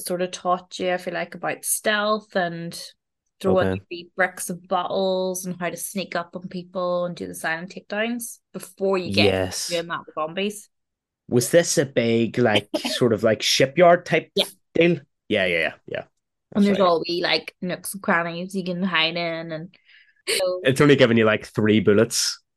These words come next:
Speaker 1: Yeah.
Speaker 2: for, like, twenty-five people.
Speaker 1: That's it. And the
Speaker 2: Yeah.
Speaker 1: game, I, I mean, the game has this feature for anybody who hasn't played it.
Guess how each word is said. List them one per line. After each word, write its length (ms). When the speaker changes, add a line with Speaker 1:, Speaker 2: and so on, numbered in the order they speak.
Speaker 1:
Yeah. 120
Speaker 2:
for, 80
like, 220
twenty-five 640
people. 380
Speaker 1:
That's 260
it. 200
And 140
the 60
Speaker 2:
Yeah. 280
Speaker 1:
game, 100
I, 160
I 80
mean, 140
the 80
game 280
has 680
this 420
feature 640
for 180
anybody 420
who 40
hasn't 320
played 200
it. 200